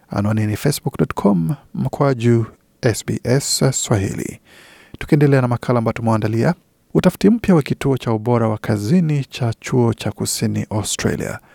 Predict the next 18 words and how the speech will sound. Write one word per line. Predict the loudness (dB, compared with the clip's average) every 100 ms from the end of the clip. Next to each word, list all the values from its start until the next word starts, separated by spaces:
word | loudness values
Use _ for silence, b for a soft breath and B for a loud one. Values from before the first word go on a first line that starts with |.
| b b b -4
umebaini | -2 0 2 0
kuwa | 0 0
takriban | 0 -2 0 2 2 0
theluthi | 0 0 0 -2
moja | 0 2 2
ya | 2
watu | 2 2 0 0
wazima | 0 0 0 2 2
wanaotafuta | 0 0 -2 -6 -6 -8 -6
kazi | -2 -2 -2 -8 -12 B B B B B
hukabiliana | 0 0 0 0 0 -2
na | -4
swala | -2 0 2
la | 2
ubaguzi | 0 0 2 2 4
wa | 2
umri | 2 2 2 0 -2 -4
wanapotafuta | -4 -2 -2 -2 -4 -6 -2 -2